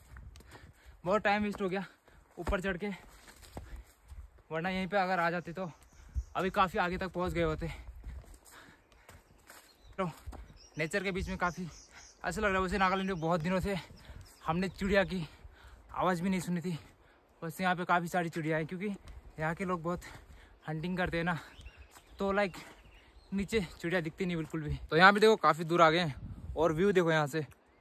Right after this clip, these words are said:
काफ़ी सुंदर view है। इस वाले mountain का view बहुत सुंदर दिख रहा है, अभी हम जा रहे हैं उधर ही। और यहाँ पे देखो छोटा सा break लिया हमने, बिस्किट खा रहे हैं यार, खाना खाने, खाना है हमारे पास,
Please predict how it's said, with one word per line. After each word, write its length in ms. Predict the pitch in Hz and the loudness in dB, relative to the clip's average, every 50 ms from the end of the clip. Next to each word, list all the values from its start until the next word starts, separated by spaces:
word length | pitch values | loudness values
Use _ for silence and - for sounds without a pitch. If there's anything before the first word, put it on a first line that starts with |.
| _ _ - | _ _ -4
काफ़ी 320 | - 147 151 165 170 180 | -2 2 2 2 0 0
सुंदर 260 | 180 165 165 165 165 | -4 -4 -2 -2 -2
view 200 | 151 143 143 135 | -2 0 -2 -2
है। 100 | 151 175 156 - - - - - - - - - - - - - - - - - - - - - - - - _ - - - - _ - | -2 -4 -6 -10 -14 -16 -18 -18 -18 -18 -18 -18 -16 -16 -14 -12 -12 -14 -14 -18 -20 -20 -20 -20 -20 -20 -20 _ -20 -20 -20 2 _ 12
इस 160 | 196 185 190 | 12 12 12
वाले 180 | 196 190 185 | 12 12 12
mountain 380 | 185 180 170 170 165 165 170 170 | 12 12 12 12 12 10 10 12
का 60 | 175 | 12
view 180 | 170 156 175 170 135 131 | 12 12 12 12 12 10
बहुत 200 | 131 135 151 151 | 10 10 10 10
सुंदर 180 | - 156 147 147 | 10 10 10 10
दिख 160 | 139 135 120 | 10 8 6
रहा 120 | 120 135 | 8 6
है, 80 | 143 - - - - | 6 4 -2 2 6
अभी 100 | 127 135 | 10 12
हम 180 | 143 147 151 | 12 12 12
जा 140 | 135 139 131 | 12 12 12
रहे 80 | 143 156 | 12 12
हैं 80 | 156 | 12
उधर 140 | 139 135 143 | 12 12 10
ही। 140 | 143 151 175 - - - - - - - - - - - - - | 10 8 6 2 -6 -20 -20 -20 -20 -20 -20 -20 -16 -6 -2 2
और 180 | 139 170 185 | 4 4 6
यहाँ 160 | 185 190 196 196 | 6 6 6 6
पे 60 | 190 | 4
देखो 140 | 196 214 208 | 2 0 0
छोटा 200 | - 185 175 185 | 0 -2 -4 -2
सा 120 | 185 208 | -2 -2
break 240 | 175 156 170 175 156 | 0 0 0 0 2
लिया 160 | 175 185 175 | 2 2 2
हमने, 200 | 175 180 190 185 - - - - - - - - - | 2 0 -2 -4 -6 -10 -20 -20 -20 -20 -20 -12 -8
बिस्किट 280 | 139 160 - - 196 | -8 -6 -4 -4 -4
खा 140 | - 185 180 | 2 4 6
रहे 120 | 175 170 160 | 6 6 8
हैं 40 | |
यार, 120 | 165 165 165 | 6 4 4
खाना 280 | - - 151 156 175 | 2 -2 0 0 0
खाने, 220 | 175 165 165 165 - | 2 0 -2 -2 -4
खाना 280 | 120 - 147 170 190 190 | -4 0 2 4 6 6
है 120 | 180 190 | 6 6
हमारे 260 | 208 196 185 180 170 165 | 4 4 4 2 2 2
पास, 300 | - 151 180 196 - | 2 2 2 2 0